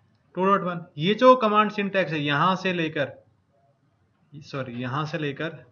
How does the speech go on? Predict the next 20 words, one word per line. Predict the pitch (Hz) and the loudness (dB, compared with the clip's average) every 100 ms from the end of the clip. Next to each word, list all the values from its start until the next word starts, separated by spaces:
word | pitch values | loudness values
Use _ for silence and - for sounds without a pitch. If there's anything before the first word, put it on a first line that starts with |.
| _ _ - | _ _ -4
ये | 175 | -2
क्या | 185 | 2
है | 208 | 2
आपका | 190 180 202 | 2 2 2
almost | 185 175 208 - | 2 2 -2 -4
same, | - 165 - - _ _ _ - | -6 -6 -8 -18 _ _ _ -4
Router | 151 156 175 | -2 0 -2
पे | 175 | -2
भी | 196 | 0
ऐसे | 202 202 | -2 -2
ही | 214 | -2
होता | 190 190 | -2 -2
है, | 180 - - _ _ _ _ _ - | -4 -6 -20 _ _ _ _ _ 2
firewall | 165 160 160 | 2 2 -4
पे | 156 | -4
भी | 165 156 | -4 -4
ऐसे | 131 135 | -4 -8
ही | |
होता | 120 113 | -12 -14
है। | - | -18